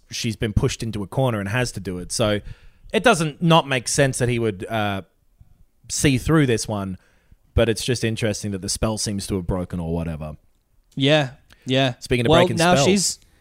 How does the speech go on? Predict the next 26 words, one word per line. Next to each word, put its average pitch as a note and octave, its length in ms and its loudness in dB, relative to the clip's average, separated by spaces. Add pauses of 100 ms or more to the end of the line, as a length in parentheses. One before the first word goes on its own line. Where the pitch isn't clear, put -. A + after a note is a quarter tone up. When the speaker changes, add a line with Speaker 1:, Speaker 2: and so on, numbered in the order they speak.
(420)
Speaker 1:
she's G#3 200 4
basic-, F#3 380 4
she's G3+ 160 0
done D#3+ 220 2
with G3 100 4
him, G#2 300 -4
you C3+ 100 -2
know? B2+ 160 0
It's F#3 160 -8
like D#3 160 2
a D#3 60 2
lot D#3 140 4
of E3+ 100 2
these D3+ 160 0
people, - 320 0
Speaker 2:
Right. F#2+ 180 -2 (140)
Speaker 1:
you B2 120 -6
know, B2 300 -4 (160)
once C3+ 220 -4
they, C3+ 160 0
once C3+ 320 -4
you're C#3 100 -2
no C3+ 160 2
longer C3 160 -2
useful, A#2+ 460 -2
then A#2+ 380 -2